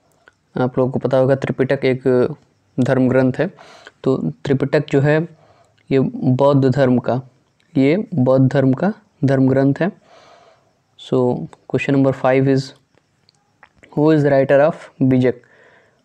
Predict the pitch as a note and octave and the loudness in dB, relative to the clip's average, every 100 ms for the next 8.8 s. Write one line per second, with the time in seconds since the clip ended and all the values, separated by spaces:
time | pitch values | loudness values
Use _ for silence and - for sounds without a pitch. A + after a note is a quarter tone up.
0 | - C3+ C3 C#3+ D#3 D#3 D3+ C#3 D3 C3+ | -4 -2 2 2 0 -2 -2 -2 -2 -2
1 | C#3+ E3 - _ _ _ - C#3 C3+ C3 | 0 -2 -6 _ _ _ -2 0 0 -4
2 | C3+ _ _ _ _ _ C3 C3+ C#3 C3+ | -10 _ _ _ _ _ -2 2 2 0
3 | - F#3+ C3+ C3+ C3+ E3 E3 D3 F#3 _ | -6 -4 0 2 2 0 -2 -6 -6 _
4 | _ _ - C3+ D3+ C#3 - C#3 C3+ C#3 | _ _ -8 -4 -2 -4 -2 -2 0 0
5 | C#3+ E3 - C#3 C3 C#3 C3+ C3+ C3+ F3+ | 0 -2 -4 -2 2 2 2 2 0 -4
6 | - _ _ _ _ - C3 - C3+ C3+ | -6 _ _ _ _ -8 -6 -2 0 2
7 | C3+ C#3 C3+ C3 C3 C#3+ G3+ _ _ _ | 0 2 0 2 0 -2 -6 _ _ _
8 | _ _ _ - C3+ C3+ D3+ | _ _ _ -4 0 2 2